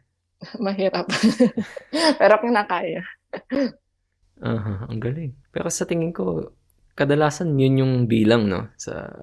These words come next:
Speaker 2: pampublikong paaralan. Mga thirty na estudyante.
Speaker 1: Oo. Pero at, sa Manila ata mas madami. <laughs> Yung rinig ko sa mga dati kong kaklase na, na base sa Manila, nasa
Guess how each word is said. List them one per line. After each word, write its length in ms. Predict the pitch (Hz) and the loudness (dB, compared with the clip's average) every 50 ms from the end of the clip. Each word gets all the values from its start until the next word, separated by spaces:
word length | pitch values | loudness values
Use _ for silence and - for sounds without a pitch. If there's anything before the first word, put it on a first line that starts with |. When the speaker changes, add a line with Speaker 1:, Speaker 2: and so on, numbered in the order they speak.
| - - | -20 -14
Speaker 2:
pampublikong 720 | _ - 107 110 107 - 107 107 104 98 98 - 101 101 101 | _ -2 -2 -2 0 -2 0 0 0 0 0 -2 -4 -6 -6
paaralan. 560 | - - - 95 - - 95 101 101 117 113 123 _ _ _ _ _ _ _ _ _ _ _ | -6 -6 -6 -6 -6 -8 -8 -10 -12 -14 -16 -20 _ _ _ _ _ _ _ _ _ _ _
Mga 200 | - - - 71 73 - - _ _ _ _ | -20 -20 -20 -20 -20 -20 -20 _ _ _ _
thirty 360 | - 110 110 107 104 - 107 107 107 | 0 0 2 2 2 0 0 2 2
na 100 | 101 78 | 0 -2
estudyante. 840 | - - - 98 101 98 98 98 98 - - 101 104 107 117 - _ _ _ _ _ | -4 -6 -8 -6 -4 -4 -4 -4 -6 -8 -10 -12 -12 -12 -16 -20 _ _ _ _ _
Speaker 1:
Oo. 640 | - 170 175 170 165 165 165 160 160 175 175 175 - _ | -8 -6 -4 -4 -6 -8 -8 -8 -8 -8 -10 -10 -14 _
Pero 200 | _ 202 240 262 | _ 6 8 8
at, 180 | 262 285 285 - - _ _ | 6 6 2 -4 -12 _ _
sa 180 | - - 254 240 | -2 0 0 2
Manila 460 | 240 240 226 220 220 214 202 185 190 | 2 2 2 2 2 2 2 0 0
ata 160 | 185 - 185 | 0 -2 -4
mas 180 | 185 185 180 - | -6 -6 -8 -8
madami. 680 | 190 175 170 202 175 - - - - - _ - 226 - - 330 - | -8 -6 -6 -6 -6 -8 -10 -12 -16 -18 _ -6 -6 -4 -4 -4 -4
<laughs> 240 | - 320 294 - - | 0 0 2 4 6
Yung 160 | 226 233 214 | 6 6 6
rinig 320 | 208 226 240 226 220 220 - | 6 6 6 6 4 2 0
ko 80 | 233 | -2
sa 140 | 247 - 214 | 0 0 0
mga 300 | 208 208 208 208 208 208 202 196 196 196 196 190 | 2 2 2 2 2 2 2 0 -2 -2 -4 0
dati 260 | 185 196 196 - - 196 | 0 0 0 0 -2 -6
kong 240 | 196 196 196 190 185 | -6 -6 -8 -8 -6
kaklase 800 | - 190 185 180 180 180 - 202 185 180 180 175 175 - 185 | -2 -2 0 0 -2 -2 -2 0 0 0 0 -2 -4 -4 -4
na, 340 | 185 185 180 180 175 175 180 | -4 -4 -6 -8 -8 -8 -8
na 160 | 180 180 180 | -8 -4 -4
base 300 | 208 185 175 175 175 - | -4 -2 -2 -2 -2 -2
sa 100 | - - | -4 -4
Manila, 540 | 175 175 175 170 175 175 170 170 170 175 175 | -4 -4 -4 -6 -6 -6 -8 -8 -6 -6 -6
nasa 340 | 175 180 180 180 - 190 - | -6 -6 -8 -4 -4 -4 -4